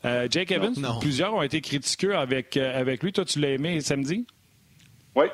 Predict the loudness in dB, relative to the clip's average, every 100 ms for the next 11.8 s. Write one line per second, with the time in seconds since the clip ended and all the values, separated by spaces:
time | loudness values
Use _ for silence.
0 | -2 0 4 6 4 4 2 -2 -2 -8
1 | -10 -2 2 4 4 4 0 -6 -4 2
2 | 2 2 -4 -20 _ _ _ _ -6 -2
3 | 0 2 4 2 0 -2 0 0 0 -2
4 | -2 -2 0 0 0 -2 -2 -2 -2 -2
5 | -2 -4 -4 -6 -6 -6 -6 -6 -8 -8
6 | -6 -4 -2 -2 -4 -6 -8 -8 -6 -6
7 | -6 -4 -4 -2 -4 -4 -8 -6 -2 0
8 | 4 4 4 0 0 0 -2 -10 -6 -4
9 | -4 -2 -2 2 0 0 -2 -2 -4 -4
10 | -4 -2 -2 -2 -2 -2 -2 -2 0 0
11 | -2 0 0 0 0 0 -2